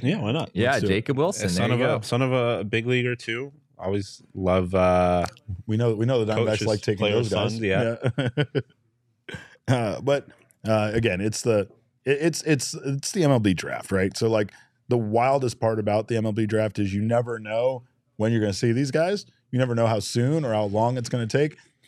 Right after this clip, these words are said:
Speaker 3: Corbin Carroll at one point with his shoulder injury, uh, everybody thought that that was going to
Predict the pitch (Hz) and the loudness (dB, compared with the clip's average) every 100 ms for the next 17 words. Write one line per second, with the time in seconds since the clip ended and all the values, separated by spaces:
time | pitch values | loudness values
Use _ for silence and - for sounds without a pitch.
0 | _ - 214 190 151 180 156 135 143 - | _ 0 0 0 2 2 2 0 -2 -2
1 | 131 120 110 110 117 - 147 139 110 107 | 0 2 2 0 -2 0 0 2 0 0
2 | 104 101 98 _ _ _ 110 110 107 120 | -2 -2 -4 _ _ _ 0 2 2 0
3 | 151 147 127 135 127 120 120 123 117 120 | 2 0 0 0 0 0 0 0 0 2
4 | 117 110 - 110 107 | 2 0 0 2 2